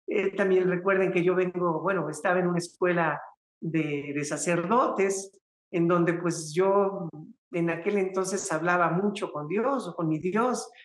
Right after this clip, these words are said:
le pedía que por favor me escuchara, que me quitara esto que estaba sintiendo. Eh, realmente fue triste, doloroso en ese sentido, ¿no?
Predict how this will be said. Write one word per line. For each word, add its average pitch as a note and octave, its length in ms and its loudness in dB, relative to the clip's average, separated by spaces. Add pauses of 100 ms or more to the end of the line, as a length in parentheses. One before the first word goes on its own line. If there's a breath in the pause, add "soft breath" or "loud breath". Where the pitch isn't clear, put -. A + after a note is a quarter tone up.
(260 loud breath)
le E3 120 -4
pedía F3+ 520 2
que F3 80 0
por D#3 240 -4
favor E3 540 -2
me D3+ 100 -6
escuchara, F3+ 720 -2
que F3+ 100 -4
me D#3 120 -2
quitara F3+ 460 0
esto F3+ 220 -2
que E3 80 -8
estaba E3 280 0
sintiendo. F3 800 0 (480 loud breath)
Eh, G#3 260 -2
realmente A3 1120 0 (440)
fue G#3 220 0
triste, F#3+ 880 0 (340)
doloroso F3 640 2
en D#3+ 80 2
ese E3 180 -2
sentido, C#3+ 460 -4
¿no? G3+ 160 0